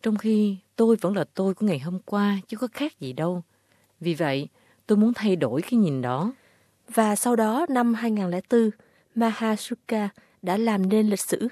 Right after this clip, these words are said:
Speaker 2: khi trở thành người nữ cảnh sát đầu tiên tại Victoria mang khăn trùm đầu Hồi giáo. Tháng mười một năm ấy, cô đã nâng cao quyển kinh Koran và tuyên thệ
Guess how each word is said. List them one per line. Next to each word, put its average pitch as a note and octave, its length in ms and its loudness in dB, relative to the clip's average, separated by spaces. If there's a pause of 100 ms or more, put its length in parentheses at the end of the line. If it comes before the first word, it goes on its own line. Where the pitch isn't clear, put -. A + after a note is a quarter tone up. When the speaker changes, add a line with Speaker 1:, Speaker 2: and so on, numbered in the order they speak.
(240)
Speaker 2:
khi A3 260 0
trở G3 200 0
thành G3+ 220 -2
người F3+ 220 2
nữ F3 220 0
cảnh G#3 140 -4
sát C#4 300 -4
đầu G3+ 160 2
tiên A3+ 340 2 (100)
tại F3+ 180 -4
Victoria G#3 680 0 (220)
mang G#3 260 2
khăn G3+ 240 -2
trùm F3+ 220 -2
đầu E3+ 220 2
Hồi E3 220 -2
giáo. F3 340 -2 (640)
Tháng B3+ 180 0
mười C#4+ 120 6
một G3+ 280 4
năm G#3 160 2
ấy, G#3+ 260 0 (340)
cô A3+ 180 8
đã G3+ 160 2
nâng A#3 220 4
cao A3 320 0
quyển - 220 -2
kinh A3 240 4
Koran G#3 500 2 (380)
và F#3+ 220 4
tuyên A#3+ 240 0
thệ F#3+ 320 0